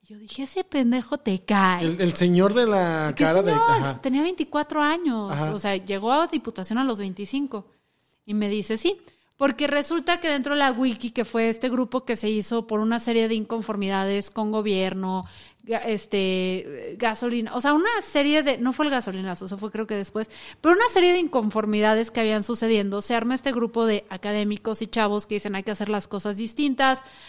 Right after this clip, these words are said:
Speaker 1: hay que cambiar". El rumor de la discordia tiene un episodio que sale muy bueno mañana, aparentemente, donde van a hablar de todo esto, se los recomendamos. Y voltean y dicen, "Hay que poner a una persona como diputado al frente".
Speaker 2: Ok.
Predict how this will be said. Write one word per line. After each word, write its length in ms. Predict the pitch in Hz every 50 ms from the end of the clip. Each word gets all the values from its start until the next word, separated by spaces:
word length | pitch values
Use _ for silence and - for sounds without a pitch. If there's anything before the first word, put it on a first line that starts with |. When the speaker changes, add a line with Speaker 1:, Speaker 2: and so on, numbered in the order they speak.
| - -
Speaker 1:
hay 140 | 220 214 202
que 120 | 233 220
cambiar". 320 | 220 220 214 220 233 226
El 100 | 233 226
rumor 260 | 220 220 208 214 214 220
de 100 | 226 226
la 80 | 226
discordia 460 | 202 196 190 - - 214 202 208 208
tiene 160 | 208 220 214 214
un 80 | 214
episodio 420 | 208 208 208 196 - 208 208 208 208
que 80 | 202
sale 180 | 190 196 202 208
muy 280 | 208 208 208 208 202 - -
bueno 280 | 196 196 208 202 208 202
mañana, 320 | 208 196 190 190 190 190 190
aparentemente, 580 | 190 - 196 196 196 185 196 208 202 190 202
donde 200 | 202 196 196 185
van 120 | 185 185 190
a 60 | 196
hablar 180 | 196 196 180 170
de 80 | 190
todo 260 | 190 - 202 202 202
esto, 200 | 196 190 - 208
se 100 | 196 -
los 120 | 185 180 175
recomendamos. 720 | 185 180 - 190 202 202 220 233 226 214 220 240 240 - - _ _ _ _ _ _ _ _ _ _ _ _ _ _ 330
Y 220 | 349 349 349 359 -
voltean 360 | - 302 285 - - 294 294 285
y 40 | 294
dicen, 260 | 285 277 - 277 269
"Hay 100 | 277 277
que 100 | - 311
poner 340 | 302 - 294 269 262 262 254
a 60 | 254
una 240 | 254 254 247 254 254
persona 560 | 254 254 240 - 254 254 233 233 247 247 - -
como 240 | - 226 214 214 208
diputado 840 | 202 202 202 - 214 - - 220 208 208 202 202 208 - - _ _
al 160 | 202 196 202
frente". 460 | - 233 233 226 208 180 - - - _ _ _ _ _ _ _ _ _ -
Speaker 2:
Ok. 160 | 135 -